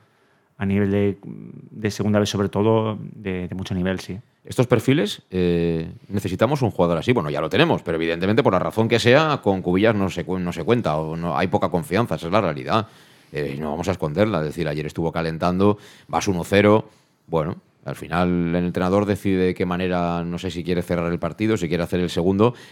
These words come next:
Speaker 2: pero ni con Torrecilla, ni con Jim, ni con Rudé. Eso es algo que, que no hay que decírselo a Cubi, porque él no es tonto <laughs> y,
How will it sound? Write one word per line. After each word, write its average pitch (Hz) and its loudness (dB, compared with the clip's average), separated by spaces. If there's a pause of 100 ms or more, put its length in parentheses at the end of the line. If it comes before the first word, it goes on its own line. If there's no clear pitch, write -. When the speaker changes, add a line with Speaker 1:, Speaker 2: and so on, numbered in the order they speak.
(140)
Speaker 2:
pero 92 2
ni 87 -2
con 87 -2
Torrecilla, 78 -4
ni 80 -8
con 78 -4
Jim, 120 -4
ni 90 -2
con 78 -4
Rudé. 73 -8
Eso - -10
es 69 -8
algo 85 0
que, 80 -4
que 73 -6
no 76 -4
hay 80 -4
que 80 -4
decírselo 76 -6
a 71 -8
Cubi, 85 -2
porque 69 -12
él 67 -8
no 80 -4
es 78 -6
tonto 95 -2
<laughs> - -20
y, 120 2